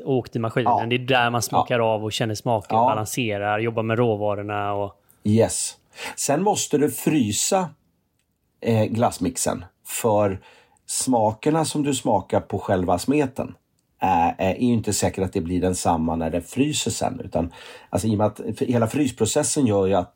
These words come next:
Speaker 2: det, det, dels kan det ta bort lite av vissa smaker, men det kan också, eh, och, och så kommer andra smaker fram. Så du måste... Du får inte vara helt nöjd med, <laughs> med att bara smaka på, på,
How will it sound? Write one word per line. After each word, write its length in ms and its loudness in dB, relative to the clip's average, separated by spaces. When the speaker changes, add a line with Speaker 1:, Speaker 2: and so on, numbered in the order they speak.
Speaker 2:
det, 160 -6
det, 260 2
dels 260 0
kan 140 2
det 80 2
ta 120 0
bort 340 -2
lite 300 2
av 100 2
vissa 260 -2
smaker, 500 0
men 140 0
det 80 -2
kan 180 0
också, 360 0
eh, 240 -8
och, 220 0
och 200 2
så 120 -12
kommer 220 2
andra 260 2
smaker 340 -2
fram. 160 -2
Så 120 -2
du 60 2
måste... 480 0
Du 120 2
får 140 0
inte 120 -2
vara 120 2
helt 300 0
nöjd 260 2
med, 120 0
<laughs> 140 0
med 160 2
att 100 -4
bara 240 2
smaka 380 0
på, 180 0
på, 400 2